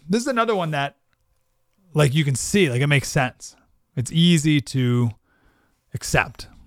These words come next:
Like, "Oh, why are you suffering? You must have done bad things in your previous life."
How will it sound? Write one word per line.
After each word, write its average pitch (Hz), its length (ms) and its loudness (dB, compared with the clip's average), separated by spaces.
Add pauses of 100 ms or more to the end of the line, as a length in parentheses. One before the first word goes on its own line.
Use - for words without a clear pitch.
(120)
Like, 113 200 -2
"Oh, 190 240 2
why 151 280 0
are 175 60 2
you 180 140 2
suffering? 208 480 -4
You 160 120 -4
must 170 300 -2
have 143 180 -2
done 131 200 0
bad 123 280 0
things 117 300 -6
in 117 60 -6
your 110 100 -6
previous 104 240 -10
life." 92 160 -16